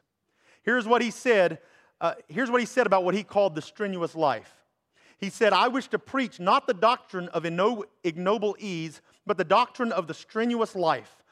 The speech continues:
the life of effort, of labor, and of strife, to preach that the highest form of success which comes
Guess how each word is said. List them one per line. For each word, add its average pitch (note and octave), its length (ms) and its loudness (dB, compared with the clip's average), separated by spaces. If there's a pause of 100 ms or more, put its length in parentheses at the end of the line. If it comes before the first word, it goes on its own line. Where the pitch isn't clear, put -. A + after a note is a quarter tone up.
(160)
the F#3 100 0
life G#3 280 4
of F3 180 -8
effort, F#3+ 420 -2
of D#3 120 -4
labor, F3+ 520 0
and D#3 120 -4
of C#3 80 -10
strife, F#3+ 600 -2 (300)
to G3+ 80 0
preach C#4 380 -2
that G#3+ 100 -6
the D#3+ 120 2
highest A#3+ 380 2
form A#3 160 -2
of G3+ 60 -4
success F#3+ 680 0
which E3+ 220 -6
comes G#3 400 0